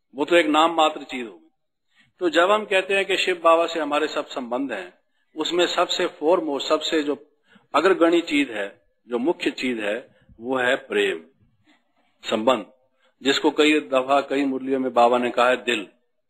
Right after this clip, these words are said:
जो दिल देते हैं दिस दिलबर को, जो दिल तख्त पर बाबा को तख्त नशीन करते हैं, बाबा के दिल तख्त पर भी वही तख्त नशीन है, भविष्य में भी वही तख्त नशीन होने वाले हैं।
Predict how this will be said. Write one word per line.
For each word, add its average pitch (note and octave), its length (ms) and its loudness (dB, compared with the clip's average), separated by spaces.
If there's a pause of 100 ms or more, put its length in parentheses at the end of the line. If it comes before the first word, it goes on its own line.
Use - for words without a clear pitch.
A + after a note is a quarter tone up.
(140)
जो A#2+ 160 -2
दिल C#3 240 0
देते B2 280 -2
हैं A#2+ 240 -2
दिस A#2 260 -4
दिलबर A#2 340 0
को, A2 420 -12 (340)
जो A#2+ 100 0
दिल D3 220 2
तख्त - 340 -2
पर D3 120 2
बाबा C3+ 280 4
को C3 180 -6
तख्त B2 320 -6
नशीन A#2 320 -6
करते G#2+ 280 -8
हैं, G#2+ 300 -14 (280)
बाबा A#2+ 320 4
के C3 160 -4
दिल - 380 -8
तख्त - 340 -2
पर A2 120 0
भी C3 120 -4
वही B2 200 -2
तख्त B2 340 -4
नशीन - 240 -10
है, E2+ 120 -20 (500)
भविष्य C#3 340 4
में D3+ 160 4
भी E3 100 4
वही D3 200 4
तख्त C#3+ 320 0
नशीन G#2+ 260 -6
होने F2 180 -12
वाले D#2+ 220 -20
हैं। E2 100 -20